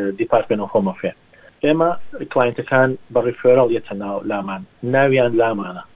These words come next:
ئێمە لە یەکەم کاتەوە کە ئەگەنە وڵاتەکە پەیوەندیان پێوە ئاکەین، ئەسسمنتیان بۆ ئەکەین، پلانیان بۆ دانین بۆ پێشکەشکردنی خزمەتەکە. نەک پلان، پلانی خۆیان بەزێمە پلان دانین کە چۆن، ئێ، خزمەتیان پێشکەش بکەین.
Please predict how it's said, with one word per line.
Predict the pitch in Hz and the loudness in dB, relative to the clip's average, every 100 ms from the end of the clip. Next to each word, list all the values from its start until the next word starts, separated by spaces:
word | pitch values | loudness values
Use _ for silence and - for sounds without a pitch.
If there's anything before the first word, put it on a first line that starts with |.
| _ 139 | _ 0
ئێمە | 139 123 | 2 4
لە | 120 117 | 4 2
یەکەم | - 120 117 - - - | 0 -2 -2 -12 -12 0
کاتەوە | 131 - 123 110 | 0 2 -2 2
کە | 117 | 2
ئەگەنە | 107 123 117 | 2 2 0
وڵاتەکە | 110 110 - 110 - 123 - | 0 -2 -2 -2 2 2 2
پەیوەندیان | 113 110 113 117 101 98 | -4 -4 0 0 0 -2
پێوە | 113 101 98 | -2 0 0
ئاکەین، | 98 - 98 92 - - - - | -2 -4 -6 -6 -12 -20 -20 -6
ئەسسمنتیان | - - - - 127 - 110 104 | -2 0 -2 2 0 2 2 4
بۆ | 104 101 | 6 4
ئەکەین، | 98 104 98 98 _ | 4 0 -2 -2 _
پلانیان | - 135 135 123 | 2 4 4 4
بۆ | 127 131 | 4 2
دانین | 123 131 123 | 0 0 2
بۆ | 123 120 - - | 4 4 0 -2
پێشکەشکردنی | 123 - 123 - 131 - | 0 2 2 2 2 2
خزمەتەکە. | 104 98 - 98 90 - _ - - 127 | 0 -2 -2 -2 -2 -6 _ -20 -2 2
نەک | 120 - | 2 2
پلان، | 120 120 | 0 2
پلانی | 131 123 120 | 2 2 2
خۆیان | 131 135 | 2 2
بەزێمە | 123 139 135 | 4 2 4
پلان | 139 139 135 | 4 6 4
دانین | 135 156 160 - - - | 4 2 -2 -8 -20 -4
کە | 127 - | -2 0
چۆن، | 139 139 139 - 123 | 2 2 0 -6 0
ئێ، | 113 110 | 0 0
خزمەتیان | 113 107 123 120 107 | -2 0 2 2 2
پێشکەش | 107 - 143 143 | -2 0 0 0
بکەین. | - 160 | 2 2